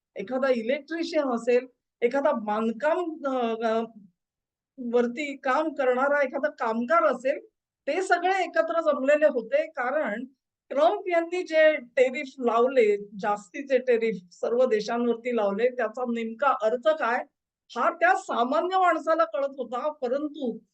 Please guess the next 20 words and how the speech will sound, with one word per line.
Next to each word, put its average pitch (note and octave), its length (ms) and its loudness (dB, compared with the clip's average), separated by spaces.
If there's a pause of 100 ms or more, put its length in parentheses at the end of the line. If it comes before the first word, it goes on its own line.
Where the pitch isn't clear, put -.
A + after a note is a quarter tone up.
(340)
जे D4 200 4
स्वतःला D4+ 720 2
सामान्य D4+ 580 -4
माणसाचे C4 800 -2
पाठीराखे A#3 1000 0 (440)
आणि C#4+ 220 0
रक्षण C#4+ 440 2
करते, C4 560 4
अभयदान D4 720 0
देणारे B3 540 0 (100)
असे G#3 300 -10
स्वतःला B3+ 460 -2
समजतात, B3+ 580 -4 (440)
त्या F#4 320 2
इलाइट्सना, C4 880 0
म्हणजे A#3 240 -6
त्या D4 240 0
उच्चभ्रू D4 640 0
लोकांना D4+ 500 0
मात्र A#3 500 -2